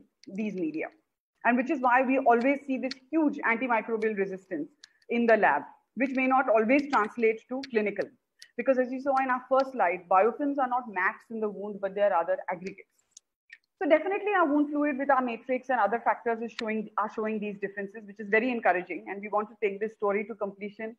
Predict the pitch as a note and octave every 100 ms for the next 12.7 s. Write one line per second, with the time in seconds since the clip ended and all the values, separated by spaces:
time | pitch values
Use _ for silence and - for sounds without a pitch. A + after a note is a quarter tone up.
0 | - - A3 A3 A#3+ A#3 A3+ G#3+ F#3 F3+
1 | E3 D3 - _ _ _ _ _ _ _
2 | _ _ - D4 F4+ F4 D4+ E4 C#4 C4
3 | D4 D#4 E4+ E4 B3 C4+ D4+ C#4+ C4+ C4+
4 | A#3+ A#3 A#3 A#3+ A#3 A3+ G3 D#3+ - A3
5 | B3+ C4 C4 B3+ D4 - G#3+ - _ -
6 | B3 B3 B3+ B3+ C4 B3 A#3 A#3 - G3+
7 | G3+ - D4+ _ _ _ _ A#3 B3 A#3+
8 | C4+ C#4+ C#4 C#4 C4+ G3 A3+ F#3 - _
9 | _ _ _ _ _ _ _ _ _ _
10 | _ _ - - _ E4+ D#4+ C4+ D4+ G#4
11 | F#4 F4+ F4 C4 G#3+ B3+ A#3 A#3 A#3+ B3
12 | A#3+ F#3+ E3+ D#3+ - - -